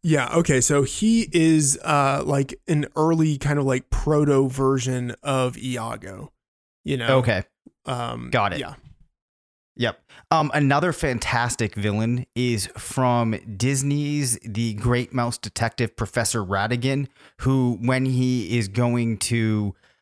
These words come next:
Speaker 2: uh, he develops this contraption that he's gonna kill the protagonist of the story with. It's like a torture device. And while he has it on ready to kill him, he has this pre-recorded song that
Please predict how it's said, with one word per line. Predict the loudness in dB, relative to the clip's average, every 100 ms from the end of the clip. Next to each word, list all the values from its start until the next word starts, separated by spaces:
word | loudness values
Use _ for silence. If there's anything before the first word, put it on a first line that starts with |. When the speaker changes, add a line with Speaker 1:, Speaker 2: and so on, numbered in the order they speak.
| _
Speaker 2:
uh, | 0 2 2
he | 0
develops | 2 2 0 0
this | -2 -2
contraption | -4 -2 0 0 0 -2
that | -2 -2
he's | -4
gonna | -4 -6
kill | -4 -2
the | -2
protagonist | -6 -2 -2 0 -2 -4
of | -6
the | -6
story | -4 -2 -2 -2
with. | -4 -4 -4
It's | -4
like | -6
a | -8
torture | -6 -6 -4
device. | -4 -2 0 -2 -6 -18 -20 -6
And | -2 0
while | 0 0
he | 0 0
has | 2 0 0
it | 0
on | 0 0
ready | -2 -4 -6
to | -8
kill | -8 -4 -2
him, | 0 -2 -4 -8 -6
he | -2
has | 0 0 0
this | -2
pre-recorded | -4 -4 -2 -2 -4 -2 -2 0
song | -2 2 2 0
that | -2 -6